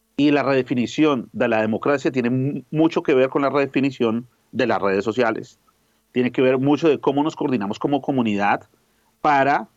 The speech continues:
hacer algo más que dar like o dislike, o sea, que nos gusta y que no nos gusta,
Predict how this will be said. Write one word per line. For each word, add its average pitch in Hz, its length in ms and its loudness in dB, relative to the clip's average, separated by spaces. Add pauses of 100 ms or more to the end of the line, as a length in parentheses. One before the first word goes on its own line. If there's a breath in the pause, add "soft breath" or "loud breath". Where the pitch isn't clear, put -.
(160)
hacer 143 320 0
algo 135 240 2
más 139 320 0
que 147 140 0
dar 110 200 0
like 147 380 0 (640)
o 151 120 4
dislike, 139 460 0
o - 60 -14
sea, 95 260 -2
que 135 120 -2
nos 113 160 -2
gusta 156 400 2
y 131 100 -4
que 139 80 0
no 117 100 -2
nos 127 140 0
gusta, 165 320 0